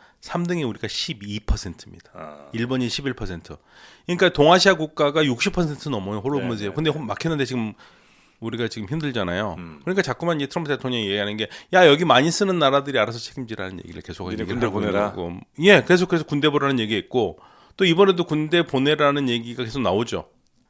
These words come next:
Speaker 1: 그런데
Speaker 2: 군대
Speaker 1: 그런데 이게,
Speaker 2: 예.
Speaker 1: 어, 그래, 미국이 압박하니까 보내줘야겠다라고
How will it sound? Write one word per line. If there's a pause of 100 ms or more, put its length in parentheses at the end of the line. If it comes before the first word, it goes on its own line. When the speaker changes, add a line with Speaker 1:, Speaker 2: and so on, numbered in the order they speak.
Speaker 1:
그런데 (180)
Speaker 2:
군대 (800)
Speaker 1:
그런데
이게, (460)
Speaker 2:
예. (1700)
Speaker 1:
어, (340)
그래,
미국이
압박하니까
보내줘야겠다라고